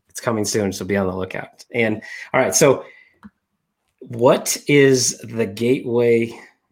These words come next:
drug? What is the gateway herb or oil, or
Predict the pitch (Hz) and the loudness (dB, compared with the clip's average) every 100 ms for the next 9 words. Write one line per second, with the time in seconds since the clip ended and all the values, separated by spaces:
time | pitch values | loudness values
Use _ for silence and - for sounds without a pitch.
0 | _ _ - 113 98 92 107 151 185 151 | _ _ -8 -6 -4 -4 0 2 2 2
1 | 127 117 147 175 147 135 131 127 131 - | -4 2 2 2 2 4 6 4 2 -4
2 | - 127 120 117 113 117 113 107 107 _ | 0 2 2 -2 -6 -6 -4 -6 -8 _
3 | - - _ _ - 120 123 117 110 120 | -20 -20 _ _ -4 2 6 6 4 -2
4 | 113 107 110 | -2 -4 -6